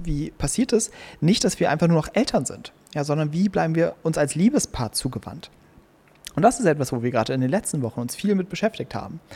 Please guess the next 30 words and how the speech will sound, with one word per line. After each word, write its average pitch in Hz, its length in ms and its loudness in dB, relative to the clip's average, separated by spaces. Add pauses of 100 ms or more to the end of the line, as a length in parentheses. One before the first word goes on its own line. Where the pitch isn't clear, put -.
(440)
Und 147 80 4
das 185 100 8
ist 196 60 2
auch 180 100 4
etwas, 175 260 -2
was 160 140 -2
ich 151 80 -4
dir 160 140 -2
mitgeben 131 420 4
möchte. 107 320 -6 (340)
Eine 143 80 -2
Beziehung 170 600 2
wird 233 280 0
normalerweise 143 600 2
nicht 185 180 0
langweilig, 135 720 0 (100)
nämlich 160 380 0 (100)
durch 175 380 2
äußere 165 280 2
Umstände, 120 600 2
die 123 140 0
das 127 160 -2
Leben 147 180 0
mit 208 140 0
sich - 180 -10
bringt. - 280 -10
Wir 127 120 -2
werden 196 320 2
nämlich 143 320 -2
älter 220 420 2